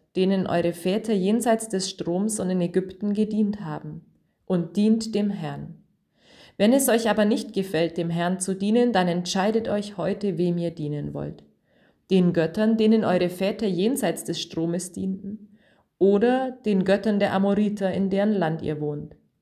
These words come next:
Ich aber und mein Haus, wir wollen dem Herrn dienen.“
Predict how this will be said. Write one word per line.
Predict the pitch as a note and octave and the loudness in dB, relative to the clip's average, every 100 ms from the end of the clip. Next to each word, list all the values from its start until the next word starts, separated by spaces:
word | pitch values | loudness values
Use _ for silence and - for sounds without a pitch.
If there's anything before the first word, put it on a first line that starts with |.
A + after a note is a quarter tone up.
| _ _ _ _ _ _ _ | _ _ _ _ _ _ _
Ich | - D4 - - | -2 -2 -2 0
aber | F3 F3 F3 | 2 4 4
und | F#3 | 2
mein | F#3 F#3+ F#3 F3 | 0 0 0 0
Haus, | F3 D#3+ D#3+ - - | 0 -2 -6 -12 -8
wir | F3+ A#3 B3 | 0 2 4
wollen | G3+ G3 G3+ G3+ | 4 4 4 2
dem | G3 | 0
Herrn | F#3 D#3 D3+ D3+ D3 | 0 -2 -4 -4 -6
dienen.“ | D3 C#3+ C#3+ D3 - | -8 -10 -10 -12 -16